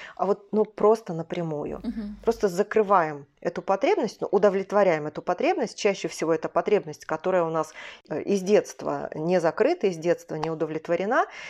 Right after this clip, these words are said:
Speaker 1: и нам-то ее нужно там на самом деле закрыть. И вот когда мы это все ставим на места, человек думает: «А
Speaker 2: Мгм.
Speaker 1: действительно, ну зачем там мне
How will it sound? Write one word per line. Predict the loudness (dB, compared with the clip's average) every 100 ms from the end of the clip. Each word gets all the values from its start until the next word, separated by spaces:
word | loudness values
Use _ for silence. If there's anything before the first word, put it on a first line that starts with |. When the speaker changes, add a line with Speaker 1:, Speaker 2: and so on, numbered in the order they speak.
| -10 -4
Speaker 1:
и |
нам-то | 0 0 0 0 4
ее | 6 4
нужно | 4 2 -4
там | 0 0 0
на | -6
самом | -8 -6 -4
деле | -4 -6 -6
закрыть. | -10 -10 -12 -14 -20 -20 _ _
И | -2
вот | 0
когда | 2 4 2 2
мы | 0
это | -2 -4
все | -8 -2 -2 -2 -10 -20 -20
ставим | -2 0 0 -4
на | -6
места, | -6 -2 -2 -2 -12 -20 -20 _
человек | -4 0 0
думает: | 0 -4 -4
«А | -8
Speaker 2:
Мгм. |
Speaker 1:
действительно, | -6 -6 -8 -8 -10 -14 -14 -18 _ _ _
ну | -18
зачем | -18 -18 -14 -12 -12 -14 -18
там | -20 -20 _
мне | -16 -14 -16